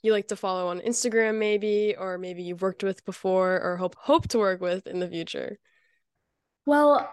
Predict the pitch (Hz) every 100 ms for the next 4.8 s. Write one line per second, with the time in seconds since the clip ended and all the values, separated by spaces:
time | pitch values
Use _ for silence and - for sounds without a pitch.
0 | - 269 320 339 339 349 - 269 214 208
1 | 202 226 262 262 226 226 233 233 226 208
2 | 202 208 - 202 214 208 208 208 - 202
3 | 202 196 - 202 - - 202 - 202 196
4 | 196 190 185 190 185 190 196 -